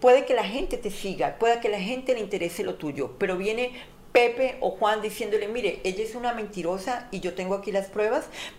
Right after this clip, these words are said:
pero yo aquí tengo un chocolate y veinte pesos", no sé, por decir un, por decir, eh, que, eh, "yo soy otra persona diferente y yo te quiero ayudar y desde ahora te voy a empezar a ayudar.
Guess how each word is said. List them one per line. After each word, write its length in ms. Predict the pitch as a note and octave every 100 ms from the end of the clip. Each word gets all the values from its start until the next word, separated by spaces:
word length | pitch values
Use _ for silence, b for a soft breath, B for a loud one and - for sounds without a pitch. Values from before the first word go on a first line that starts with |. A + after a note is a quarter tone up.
| -
pero 140 | F#3+
yo 120 | F#3
aquí 180 | F#3+ G3
tengo 540 | F#3+ A3+ A3 A3+ - -
un 600 | G3+ G3+ G#3 G#3+ G#3+ G#3
chocolate 760 | G#3 A#3 G3+ F3+ F3+ A#3+ A#3+ -
y 640 | F#3 F3 E3 E3 D3+ C#3+ - - - - - -
veinte 280 | E3+ F#3 F#3+
pesos", 400 | G#3 G#3+ - G3
no 140 | F3+ F3+
sé, 160 | A3
por 200 | G#3+ E3+
decir 260 | D#3+ D#3 F3
un, 380 | G3 G3 F3+ F3 B B -
por 160 | F#3+ F#3
decir, 400 | F3 G3+ F#3+ -
eh, 420 | F#3 E3 D#3 D3+ - - -
que, 320 | G#3 F#3 -
eh, 280 | G3+ G3+ F3
"yo 180 | E3 G3+
soy 300 | G3+ A#3 G#3
otra 180 | F#3+ G3
persona 360 | G3 - F3+ F3
diferente 580 | F#3 F3 F3 F#3 A3 B B -
y 120 | F3
yo 160 | F3 F3+
te 140 | F#3
quiero 200 | G#3+ F#3+
ayudar 400 | F#3 F3 F3 F#3
y 60 | F3+
desde 360 | F#3 D#3 F3+
ahora 260 | F3 G#3 A3
te 100 | G3+
voy 100 | F3
a 20 |
empezar 380 | F3+ F3+ F3 E3+
a 20 |
ayudar. 400 | E3+ E3+ C#3+